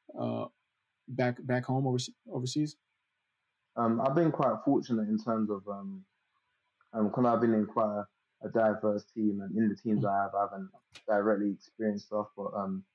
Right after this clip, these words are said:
Speaker 2: there's been, like, some away games where I've, um, experienced stuff from, like, fans and, um, fans, ev-, ev-, even, even players, like, in, in, like, younger tournaments I played in.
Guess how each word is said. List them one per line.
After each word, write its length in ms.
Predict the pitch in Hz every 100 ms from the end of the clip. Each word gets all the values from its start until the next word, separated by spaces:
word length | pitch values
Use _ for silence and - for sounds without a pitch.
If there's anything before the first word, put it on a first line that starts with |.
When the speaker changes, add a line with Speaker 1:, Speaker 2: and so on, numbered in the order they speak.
| _ _
Speaker 2:
there's 160 | 110 104
been, 180 | 123 117
like, 180 | 107 107
some 260 | - 113
away 340 | 104 104 110 101
games 320 | 107 104 101
where 200 | 101 98
I've, 160 | 95 _ 101
um, 300 | 98 95 92 _ _ _ -
experienced 580 | 104 104 - 110 104 101
stuff 180 | 107 101
from, 180 | 104 101
like, 180 | 98 95 _
fans 600 | 110 101 101 101 98 95 _ _ _ _ _ _ -
and, 420 | 110 104 101 98
um, 560 | 101 101 98 98 95 - _ _ _ _ _ _ -
fans, 300 | 113 110 107
ev-, 160 | 135 127
ev-, 260 | 143 147 -
even, 300 | 147 135 110 120
even 280 | 135 107 95
players, 380 | 131 123 95
like, 200 | 98 95 - 104
in, 280 | 101 98 -
in, 40 | -
like, 140 | 127
younger 280 | 107 107 98 -
tournaments 380 | 113 98 95
I 80 | - -
played 220 | 101 98
in. 220 | 95 95